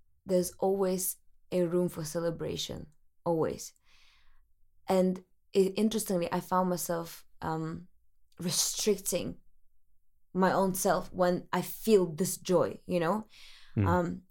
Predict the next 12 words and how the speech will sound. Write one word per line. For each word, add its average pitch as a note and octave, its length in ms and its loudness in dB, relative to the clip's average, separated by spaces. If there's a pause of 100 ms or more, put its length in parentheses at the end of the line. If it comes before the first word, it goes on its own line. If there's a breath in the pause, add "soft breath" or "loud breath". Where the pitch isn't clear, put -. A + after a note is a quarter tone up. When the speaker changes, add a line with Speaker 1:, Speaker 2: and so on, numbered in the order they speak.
Speaker 1:
and F3+ 400 0
it G#3 60 0
usually A3 260 4
happens, F#3 560 0
like, F3 380 -4 (180)
um, E3 380 -4 (400)
smiling A3 460 6
at F3 100 2
somebody, D#3+ 420 -2
you E3+ 140 0
know, E3 180 2
or D#3 520 0